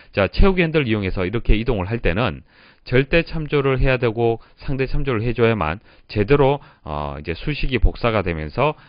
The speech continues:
값이 제대로 표시가 되는 겁니다. 자, 여기서 그 이제 절대 참조를 해야 될 것은 범위가 되는 겁니다. 자, 범위는요,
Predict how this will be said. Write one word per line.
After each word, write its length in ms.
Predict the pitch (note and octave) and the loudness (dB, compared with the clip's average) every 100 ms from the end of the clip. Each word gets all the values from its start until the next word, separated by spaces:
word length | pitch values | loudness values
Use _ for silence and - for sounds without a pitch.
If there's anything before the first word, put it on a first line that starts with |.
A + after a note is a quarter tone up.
| _ | _
값이 340 | - G2+ - A#2+ | -4 2 2 2
제대로 300 | - G#2+ F#2 | 2 2 0
표시가 380 | - B2+ B2+ | 0 0 -4
되는 240 | F2+ D2+ D#2 | -4 -8 -8
겁니다. 440 | G2 D2+ C2+ C2+ - - - | -6 -6 -8 -10 -14 -20 -20
자, 180 | - F2 | -4 0
여기서 520 | G#2+ D3+ A#2+ C#3+ C#2+ - _ _ - _ _ _ | 2 0 2 2 2 -6 _ _ -20 _ _ _
그 440 | - E2 D2+ C#2+ C#2+ - - - _ _ | -8 -4 -4 -6 -10 -14 -18 -20 _ _
이제 140 | - E2 | -8 -2
절대 380 | B2+ C#3 - | 4 6 4
참조를 360 | F3 F3 D3 A#2+ | 2 -2 0 0
해야 100 | A#2+ | 0
될 160 | A2+ F2 | 0 -2
것은 400 | F2 C3 F#2 C2+ | -4 -4 -6 0
범위가 400 | - G#2 C3 D#3+ | 2 2 2 0
되는 220 | F#2+ D#2 D2+ | -2 -4 -6
겁니다. 420 | E2+ D2 C#2 C#2 - - - | -8 -6 -8 -10 -18 -20 -6
자, 120 | E2+ | 0
범위는요, 720 | - G#2 C#3+ E3 F2+ C#2+ | 2 2 0 -2 -4 -6